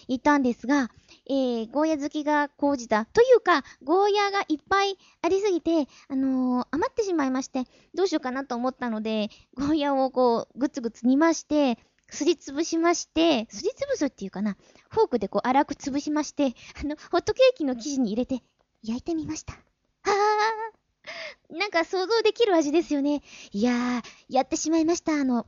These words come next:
伝説になるような、すごいまずいシリーズの、<laughs> うん、何ですか、しょんぼり料理をまた一つ作ってしまいました。あの、皆さん、真似しないでくださいね。ということで、ゴーヤはホットケーキに入れてはいけないということが一つ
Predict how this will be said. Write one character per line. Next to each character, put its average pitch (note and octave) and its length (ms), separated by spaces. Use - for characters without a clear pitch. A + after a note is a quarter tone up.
伝 D4 200
説 D4+ 260
に D4 280
な C#4+ 160
る C4 120
よ B3 120
う A#3 60
な、 G#3 220
す - 240
ご C4 120
い - 240
ま B3 220
ず A#3+ 120
い D#4 80
シ D#4+ 240
リ E4 120
ー - 20
ズ B3 100
の、 B3+ 240
<laughs> D5+ 680
う - 40
ん、 C4 180
何 C4 180
で A3+ 60
す A3 60
か、 B3 120
し - 120
ょ C#4+ 60
ん C#4+ 60
ぼ C#4 100
り D4 140
料 D4 160
理 B3 120
を G3 120
ま A#3 100
た - 80
一 C#4+ 200
つ A#3 160
作 - 140
っ - 40
て - 100
し C4 120
ま B3 80
い B3 60
ま B3 100
し B3+ 60
た。 - 180
あ A#3 80
の、 A3 220
皆 D4+ 180
さ C#4 140
ん、 - 60
真 D4+ 120
似 D4+ 120
し D4+ 100
な D#4 100
い D#4 60
で D4+ 100
く D4 100
だ D4 100
さ D#4+ 140
い D#4+ 60
ね。 F#4 160
と F#4 60
い E4+ 100
う G4 60
こ D#4+ 100
と D#4 120
で、 C#4 140
ゴ C4+ 140
ー - 20
ヤ C#4+ 120
は D4 140
ホ D4 100
ッ - 20
ト D4 140
ケ D#4 140
ー D4 40
キ C4 120
に A#3 140
入 C4 80
れ C#4 100
て C#4+ 120
は C4 80
い B3 80
け C#4 140
な C#4+ 140
い C#4 80
と B3+ 80
い A#3+ 60
う A3+ 60
こ A#3+ 120
と C4 100
が C4 80
一 D#4 180
つ D#4 180